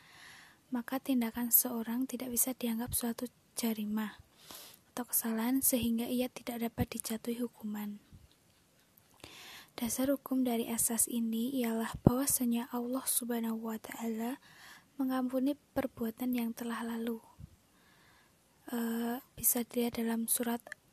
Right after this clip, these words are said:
Al-Anfal ayat tiga puluh delapan. Katakanlah kepada orang-orang yang kafir itu, jika mereka berhenti dari kekafirannya, niscaya Allah akan mengampuni mereka tentang dosa-dosa mereka yang sudah lalu.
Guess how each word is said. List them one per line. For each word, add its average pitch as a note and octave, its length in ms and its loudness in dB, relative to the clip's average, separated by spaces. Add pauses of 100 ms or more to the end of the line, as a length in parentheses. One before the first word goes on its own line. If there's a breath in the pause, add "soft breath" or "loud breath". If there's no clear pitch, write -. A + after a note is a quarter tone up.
Al-Anfal A#3 960 -4
ayat A#3 320 -4
tiga - 240 -8
puluh A#3 240 -4
delapan. A3 480 -6 (1300 loud breath)
Katakanlah B3+ 720 -2
kepada A3+ 400 -4
orang-orang A3 640 -2
yang A3 80 -8
kafir A3+ 640 -4 (240)
itu, A#3+ 480 -6
jika - 320 -4
mereka A3+ 320 -2
berhenti A#3 480 -2
dari A#3 240 0
kekafirannya, A3 880 -4 (640 loud breath)
niscaya B3 480 0
Allah B3+ 320 0
akan B3 320 0
mengampuni A3+ 400 0
mereka G#3+ 560 -4
tentang A#3+ 320 -4
dosa-dosa A3+ 560 -2
mereka A3 400 -4
yang B3 160 -2
sudah G#3+ 320 -4
lalu. G#3+ 320 -6